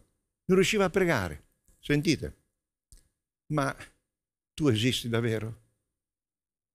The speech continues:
Se esisti, perché non ti fa vedere da me? Forse pretendo troppo. Mi dicono che le vette, il mare, i fiori, tutto il creato parla di te,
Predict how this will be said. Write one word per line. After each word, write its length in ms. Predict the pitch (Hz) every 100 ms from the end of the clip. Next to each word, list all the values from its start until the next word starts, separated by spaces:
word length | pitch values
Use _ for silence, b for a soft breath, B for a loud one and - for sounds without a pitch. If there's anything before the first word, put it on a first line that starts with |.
| _ _ _
Se 200 | - 170
esisti, 520 | 123 120 87 - 120
perché 260 | - 165 190
non 140 | 151
ti 80 | 113
fa 160 | 107 95
vedere 340 | 104 104 104
da 120 | 101
me? 280 | 101 92 92 - _ _ _ _ _ _ _ _
Forse 300 | 170 - 117
pretendo 440 | 117 123 110 104
troppo. 540 | 107 107 80 - 85 - _ _ _ _ _ _ _ _ _ _ _ _ _ -
Mi 120 | 143
dicono 440 | 139 131 127 117
che 300 | - 110 92 -
le 180 | 123 117
vette, 400 | 131 127 117 113
il 100 | 110
mare, 340 | 113 123 113
i 80 | 107
fiori, 560 | 87 120 120 101 98 92 _ _
tutto 240 | 202 -
il 80 | 175
creato 460 | 175 190 202 156
parla 280 | - 131 127
di 160 | 131 135
te, 360 | 139 101 -